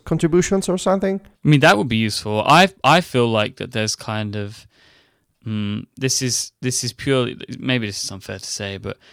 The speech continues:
Speaker 2: I feel like there might be that idea of, like, maybe if we do this, it will, like, prompt a groundswell of people to try and save us, you know?
Speaker 1: Oh, yeah, like, somebody try to buy us.
Speaker 2: Yeah, or, like,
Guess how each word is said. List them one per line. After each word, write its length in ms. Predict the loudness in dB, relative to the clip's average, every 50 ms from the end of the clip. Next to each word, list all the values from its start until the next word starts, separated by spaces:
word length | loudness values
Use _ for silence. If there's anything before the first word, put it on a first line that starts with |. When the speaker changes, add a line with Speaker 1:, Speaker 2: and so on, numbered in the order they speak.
| _ _ -12
Speaker 2:
I 40 | -10
feel 180 | -4 0 0 0
like 120 | 0 0
there 140 | 0 0 2
might 240 | 2 2 0 0 -2
be 100 | -4 -2
that 220 | 0 -2 -2 -2
idea 520 | -2 -2 -2 -2 -2 -4 -4 -2 -2 -2
of, 140 | -4 -6 -6
like, 300 | -8 -8 -8 -8 -12 -14 -10
maybe 240 | -6 -6 -4 -4 -6
if 140 | -6 -6 -8
we 60 | -6
do 180 | -4 -4 -4
this, 380 | -4 -4 -6 -4 -4 -6 -6 -8
it 160 | -12 -14 -12 -10
will, 140 | -10 -8
like, 400 | -8 -8 -10 -10 -12 -16 -20 _ _ _ _ _ _ _ _ _ _ _ _ _ -8
prompt 260 | -4 -4 -4 -2 -4
a 80 | -6 -6
groundswell 600 | -4 -2 -2 0 0 -2 -2 -4 -4 -2 -2 -2
of 100 | -4 -4
people 380 | -4 -4 -4 -4 -4 -4 -6 -6
to 280 | -6 -10 -12 -12 -12 -14 _ _ _ _ _ _ -16
try 180 | -8 -6 -4 -4
and 100 | -4 -6
save 320 | -6 -6 -6 -4 -4 -4
us, 360 | -4 -6 -8 -12 -20 -20 -20 _ _ _ _ _ _ _ _ _ _ _ _ _ _ -8
you 100 | -6 -4
know? 240 | -2 -2 -4 -6 -8 _ _ _ _ _ _ _ _ 0
Speaker 1:
Oh, 80 | 2 4
yeah, 380 | 6 6 6 4 4 2 -2 -4 -6
like, 260 | -2 0 0 0 0
somebody 540 | -2 2 4 4 4 6 4 2 2 2 -2
try 240 | -2 0 0 0 0
to 120 | -2 -4
buy 320 | -2 -2 0 0 0 -2 -4
us. 240 | -6 -8 -8 -2
Speaker 2:
Yeah, 220 | 2 2 2 2 2 -2 0 2
or, 200 | 4 4 4 4
like, 400 | 4 4 2 0 -2 _ -20